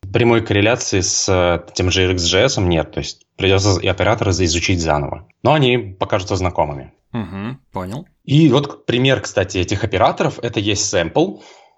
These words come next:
Speaker 1: а, и guard. Они работают в-, с теми же тремя базовыми сущностями. Store, событие, эффект. А, store, событие, эффект — они все похожи на, друг на друга тем, что из них можно вытащить какие-то данные.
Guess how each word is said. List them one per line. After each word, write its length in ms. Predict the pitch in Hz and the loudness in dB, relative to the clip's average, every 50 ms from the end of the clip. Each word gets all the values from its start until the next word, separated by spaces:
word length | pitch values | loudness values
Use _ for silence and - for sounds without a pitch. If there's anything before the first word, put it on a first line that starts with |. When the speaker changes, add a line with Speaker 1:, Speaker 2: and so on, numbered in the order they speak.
| _ _ - | _ _ -6
Speaker 1:
а, 600 | - 101 92 92 95 95 90 90 95 92 92 90 - | -4 -2 0 0 2 2 2 2 2 2 2 0 0
и 80 | - 160 | 0 0
guard. 400 | 135 113 95 82 - - - - _ _ _ _ _ _ _ _ | 2 2 0 0 -2 -4 -10 -18 _ _ _ _ _ _ _ _
Они 180 | - 104 151 175 | -2 0 2 4
работают 560 | 151 120 117 147 151 147 117 95 - - - | 4 4 2 2 0 0 -2 -4 -4 -10 -18
в-, 200 | - - - - | -20 -20 -14 -12
с 120 | - - - | -10 -8 -4
теми 180 | - 139 143 | -2 -2 0
же 120 | - 113 95 | -2 -2 -4
тремя 360 | - 101 101 104 117 117 107 | -4 -4 -2 -2 -2 -2 -2
базовыми 420 | 90 87 98 98 101 98 95 92 | 0 0 -2 0 0 0 0 -2
сущностями. 540 | 90 - - 98 - - 80 - - - 78 | 0 -2 -2 -2 -2 -2 -4 -6 -6 -6 -4
Store, 240 | - - - 165 170 | -4 -2 0 0 -2
событие, 440 | - - 113 92 120 - - 104 92 | 0 -2 -2 0 -2 0 0 0 -2
эффект. 440 | 87 - - 73 71 - - _ _ _ _ _ _ _ _ _ _ _ _ - | 0 -2 -4 -6 -6 -8 -16 _ _ _ _ _ _ _ _ _ _ _ _ -6
А, 280 | - 95 80 78 76 | -2 -2 0 0 -2
store, 240 | 76 - - 139 139 | -4 -4 -2 -2 -2
событие, 400 | - - 123 113 120 117 - 127 | 0 -2 0 0 0 0 0 0
эффект — 300 | 135 - 226 220 - - | 0 0 -2 -2 -2 0
они 140 | 131 147 143 | 0 0 0
все 400 | 143 - - 131 123 101 - - _ _ _ _ _ _ _ _ _ _ _ - | 0 -2 0 0 0 -2 -4 -8 _ _ _ _ _ _ _ _ _ _ _ -4
похожи 640 | 110 104 - - 147 151 - 101 90 78 73 76 78 | -4 -2 0 2 2 2 2 0 -4 -6 -8 -10 -10
на, 200 | 85 98 107 104 | -4 -2 0 0
друг 220 | 101 95 117 113 - | 0 -2 -4 -2 -2
на 100 | 113 104 | -2 0
друга 240 | 107 127 120 110 | 0 0 0 0
тем, 220 | 101 - - 226 202 | 0 0 -2 -2 -2
что 220 | - - 120 104 | -2 0 0 2
из 100 | 101 101 | 2 2
них 180 | 120 165 170 170 | 2 0 2 2
можно 240 | 123 127 113 104 98 | 0 0 2 0 -2
вытащить 360 | 110 104 110 - - 98 - | -2 -2 -2 -2 -4 -4 -4
какие-то 320 | 98 92 - 113 - 87 | -6 -4 -2 -2 -2 -2
данные. 500 | 85 82 95 - 80 73 69 71 73 - | 0 2 2 2 0 -2 -6 -10 -12 -16